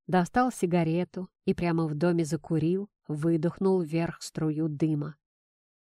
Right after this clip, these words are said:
"Нет", выдавил со злостью Тим. "Она ничего не знает". "А вот в гаражах вы от чего-то были вдвоём". "Только тронь её!" Тима лихорадила, губы дрожали,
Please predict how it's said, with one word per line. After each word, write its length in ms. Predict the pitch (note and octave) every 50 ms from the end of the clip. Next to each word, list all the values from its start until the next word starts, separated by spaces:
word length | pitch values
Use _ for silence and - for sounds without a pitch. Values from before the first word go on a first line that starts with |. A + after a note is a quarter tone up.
| _ _ _
"Нет", 640 | - D#3 D#3 D#3 D#3 D#3 C#3+ C3+ - - - - _ _ _ _ _ _
выдавил 500 | - E3+ E3 F#3 F#3 E3 F#3 F3 F#3 F#3
со 220 | F3 - - F3+ F3+
злостью 480 | D#3+ E3+ F3 F3+ E3 - - F3 F3
Тим. 400 | - - - - E3+ D#3+ D3 - - _ _ _ _ _ _ _ _ _ _ _ _ _ _ _ _ _
"Она 240 | F3 F3 E3+ E3+ E3+
ничего 560 | E3 E3 D#3+ D3 - - F3 D#3 D3 E3 E3
не 180 | D#3+ D#3+ E3 D#3
знает". 480 | C#3+ D3+ D#3+ E3 D#3+ D#3 D3 C#3+ - - _ _ _ _ _ _ _ _ _ _ _ _ _ _ _ _ _ _ _
"А 180 | - G3+ G#3 G#3
вот 300 | F#3 G3 G#3 G#3+ F3 F3+
в 80 | F3
гаражах 680 | E3+ F#3 G3 G3 F#3+ G3 F3 F3+ G#3+ A3+ A#3 - - E3
вы 180 | D3+ E3+ E3+
от 100 | D#3 D3+
чего-то 440 | - - - E3 D#3+ E3 D#3 D#3 E3
были 240 | D3 E3 D#3+ D#3+ D#3
вдвоём". 720 | C#3+ D3 B2+ C3 E3 D3+ D3 C#3+ D3+ D#3+ E3+ F#3 F#3+ F#3+ F#3+ - _ _ _ _ _ _ _ _ _ _ _ _ _ _ _ _ _
"Только 500 | - F#3+ E3+ D#3 D3 D3 - - F3 D#3+ - _
тронь 520 | - E3 E3+ F3 G3 G3 F#3+ F3 E3 D#3+
её!" 500 | D3 C#3 E3 D3+ C#3 D#3 D3+ D3 D3 - - _ _ _ _ _ -
Тима 300 | - - G3 G3 G3 F#3+
лихорадила, 880 | F#3+ F#3 - - F#3 F3+ F3+ F3 E3+ E3 D#3 D3 D#3 D3+ D#3 E3 E3 - _ _ _
губы 320 | - F3 D#3+ F#3 F#3 F3 F#3+
дрожали, 760 | D#3 G3 F#3+ F#3 F#3 E3+ D#3+ G3 F3 D#3+ D#3+ D3 D3+ D3+ -